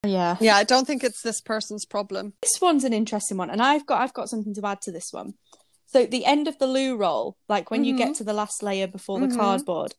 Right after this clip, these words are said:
Speaker 1: I, I'm on board with this. I have a, I have a thing, which I don't know if is weird, so I'm keen to get everyone's thoughts on this. If you go to a toilet, like a public bathroom, and,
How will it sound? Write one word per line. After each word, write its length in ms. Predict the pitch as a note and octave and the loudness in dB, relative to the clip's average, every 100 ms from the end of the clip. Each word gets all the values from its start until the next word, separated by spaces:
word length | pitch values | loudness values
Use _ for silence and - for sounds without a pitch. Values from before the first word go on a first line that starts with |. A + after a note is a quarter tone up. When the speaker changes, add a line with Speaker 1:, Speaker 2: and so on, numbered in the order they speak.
| - | -2
Speaker 1:
I, 240 | A#3+ C4+ B3 | 0 0 0
I'm 160 | C4 C#4 | -2 0
on 120 | C4+ | -2
board 240 | D4 D4 | -2 -2
with 100 | A#3 | -6
this. 140 | F#3 E3 - - | -10 -14 -10 -4
I 180 | D#4 | -4
have 280 | F#4 E4 D4 | -2 -6 -4
a, 200 | B3+ A#3+ | -4 -2
I 120 | B3+ | -2
have 140 | C#4+ A3 | -2 -4
a 40 | |
thing, 300 | - E3 - | -8 -8 -8
which 180 | - - | -10 -6
I 120 | A3+ | -4
don't 160 | A3+ A#3 | -2 -2
know 80 | G#3 | -4
if 120 | F#3+ | -6
is 120 | F#3+ | -4
weird, 260 | A3+ F#3+ F3 | -2 -2 -2
so 100 | G3+ | -4
I'm 80 | F#3 | -4
keen 180 | A#3+ A3 | -2 -4
to 80 | - | -2
get 140 | - | -4
everyone's 340 | F3 E3+ F3+ | -4 -8 -8
thoughts 300 | - G3+ - | -4 -4 -4
on 80 | F3+ | -6
this. 240 | F3 G3 - - - _ _ - | -6 -8 -12 -16 -20 _ _ 0
If 200 | F#4+ A4 | 0 2
you 140 | G#4 | 2
go 180 | F4+ C#4+ | 4 4
to 200 | C#4 B3 | 2 -2
a 40 | A#3 | -2
toilet, 500 | B3 A3 E3+ D#3 - | 0 0 0 -2 -4
like 120 | G#3+ G3 | -6 -2
a 40 | |
public 300 | A#3+ A3 - | 0 0 0
bathroom, 560 | F3+ F3+ - F#3 F#3 F3+ | -4 -4 -4 -2 -2 -4
and, 240 | F3+ | -6